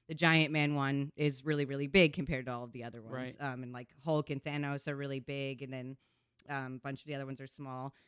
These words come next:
Speaker 1: I'm dying to get the first series some way, somehow. If anybody <laughs> can hook me up, uh, I'm very sad that I missed out on Spider-Man, but he has not done the Guardians of the Galaxy yet, so I'm gonna be okay.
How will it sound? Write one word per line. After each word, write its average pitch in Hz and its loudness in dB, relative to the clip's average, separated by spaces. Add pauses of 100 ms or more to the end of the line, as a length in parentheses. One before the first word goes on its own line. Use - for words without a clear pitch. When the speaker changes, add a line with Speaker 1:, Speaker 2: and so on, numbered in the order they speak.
(120)
Speaker 1:
I'm 196 12
dying 202 12
to 185 10
get 180 6
the 170 2
first 165 0
series 160 2
some 165 0
way, 160 2
somehow. 160 0
If 160 -4
anybody 165 0 (200)
<laughs> - -20
can 262 8
hook 226 8
me 214 8
up, 202 8
uh, 185 8
I'm 165 4
very 170 2
sad 160 0
that 160 0
I 156 0
missed 156 -4
out 151 0
on 143 -2
Spider-Man, 147 0
but 165 0
he 190 8
has 196 6
not 247 8
done 226 4
the 202 -2
Guardians 190 6
of 170 -8
the 156 -4
Galaxy 143 -4
yet, 127 -6
so 135 -6
I'm 135 -2
gonna 135 -4
be 127 -8
okay. 131 -14